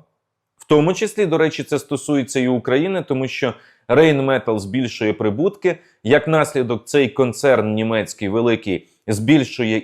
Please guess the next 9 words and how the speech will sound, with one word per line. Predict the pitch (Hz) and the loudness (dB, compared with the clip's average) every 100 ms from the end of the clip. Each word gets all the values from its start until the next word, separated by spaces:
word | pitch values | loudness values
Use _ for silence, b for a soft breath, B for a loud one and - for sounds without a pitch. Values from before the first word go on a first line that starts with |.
| - | -2
і | 135 123 | -4 0
об'єми | 127 104 120 139 113 | -2 0 2 2 2
виробництва, | 107 113 104 135 185 - 175 160 B B B | 0 2 2 0 -4 -2 -2 -2 B B B
і | 131 139 131 110 113 | 2 4 4 2 -8
значна | 104 147 151 160 151 | -2 -2 -2 -2 0
частина, | 123 120 - 170 185 151 | 0 -6 -4 -2 0 2
левова | 135 135 123 117 | 4 4 4 2
частка | 113 135 117 - 120 | 0 2 0 0 -6
цього, | 110 180 190 175 | -2 0 0 -2